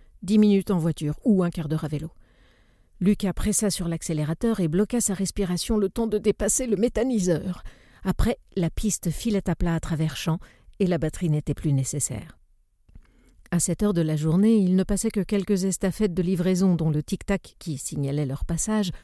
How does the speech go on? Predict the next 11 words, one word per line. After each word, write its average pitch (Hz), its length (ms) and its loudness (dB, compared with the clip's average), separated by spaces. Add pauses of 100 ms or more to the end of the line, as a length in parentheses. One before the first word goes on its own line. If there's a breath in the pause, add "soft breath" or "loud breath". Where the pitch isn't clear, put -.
(140 loud breath)
couvrait 208 340 -2
à 214 80 0
peine 220 300 4
le 185 80 2
champ 180 200 -2
des 165 120 0
cigales. 143 500 -6 (1000)
Sur - 240 -6
son 160 160 -2
triporteur - 680 -4
rouge, 185 440 2